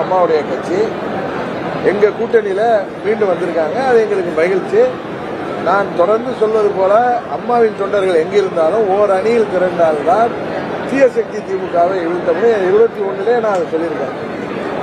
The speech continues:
இப்பயும் அதான் சொல்லிட்டு வரேன். அது மாத்திரம் இல்லாம பிற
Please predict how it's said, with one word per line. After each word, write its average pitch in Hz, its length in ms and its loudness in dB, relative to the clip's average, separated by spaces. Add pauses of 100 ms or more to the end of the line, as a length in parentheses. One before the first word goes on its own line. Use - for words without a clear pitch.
(640)
இப்பயும் 254 320 2
அதான் 208 240 0
சொல்லிட்டு 165 280 -4
வரேன். 143 200 -4 (120)
அது 220 200 2
மாத்திரம் 240 400 2
இல்லாம 202 320 0 (100)
பிற 220 200 4